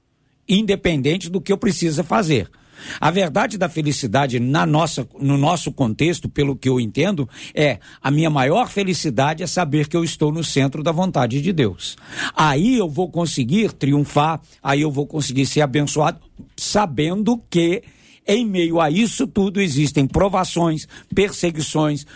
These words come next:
dificuldades, adversidade. Mas que a gente precisa entender, é, que existe um contexto em cima disso tudo, aí é outra questão. Não que esteja totalmente errado, só que há um contexto.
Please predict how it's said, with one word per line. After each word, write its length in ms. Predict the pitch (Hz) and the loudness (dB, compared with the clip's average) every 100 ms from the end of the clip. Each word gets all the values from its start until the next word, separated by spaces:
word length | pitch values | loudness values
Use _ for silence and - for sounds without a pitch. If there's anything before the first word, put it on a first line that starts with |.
| - | -6
dificuldades, 960 | 151 185 190 180 196 160 151 151 - - - - | 0 2 2 2 0 2 0 0 -8 -20 -16 -2
adversidade. 960 | 151 135 143 165 - 233 180 110 - _ - - | 0 0 0 -2 -2 0 0 0 -6 _ -20 -10
Mas 520 | 262 262 170 113 - | 0 2 2 0 -4
que 380 | - - 175 113 - - - - | -6 0 2 2 -6 -20 -20 -2
a 140 | 147 | 0
gente 260 | 135 151 147 | 2 0 -2
precisa 480 | - 151 - 160 156 | -2 -2 0 0 0
entender, 580 | 156 160 147 135 131 - - - - | 0 0 2 2 0 -2 -18 -14 0
é, 360 | 151 143 143 - | 2 4 0 -4
que 320 | - 175 170 - | -2 -2 -4 -2
existe 540 | 185 131 170 233 - | -2 2 2 2 2
um 100 | 226 | 0
contexto 720 | 220 202 185 156 147 131 - 170 | 2 0 0 -2 -2 -2 -2 -2
em 100 | 151 | -2
cima 420 | - 131 127 127 | 0 2 2 2
disso 320 | 123 135 202 | 0 -2 -4
tudo, 420 | - 220 226 107 - - - | 2 2 2 -2 -8 -20 -12
aí 480 | - 175 127 135 185 | 0 2 2 0 0
é 100 | 175 | 0
outra 360 | 165 156 160 165 | 0 0 -2 -4
questão. 360 | 190 208 165 | -4 -2 0
Não 380 | 135 180 220 240 | 2 4 4 2
que 120 | 262 330 | 0 -4
esteja 520 | - - 214 180 233 | -2 0 0 0 -4
totalmente 800 | - 208 220 233 208 175 180 240 | -2 -4 0 0 0 0 0 0
errado, 380 | 214 175 117 - - - | 2 2 0 -6 -20 -20
só 260 | - - 165 | -6 0 0
que 160 | 165 202 | 0 -2
há 80 | |
um 160 | 123 135 | 0 -2
contexto. 640 | 185 262 - 160 - - | 0 0 0 -2 -2 -12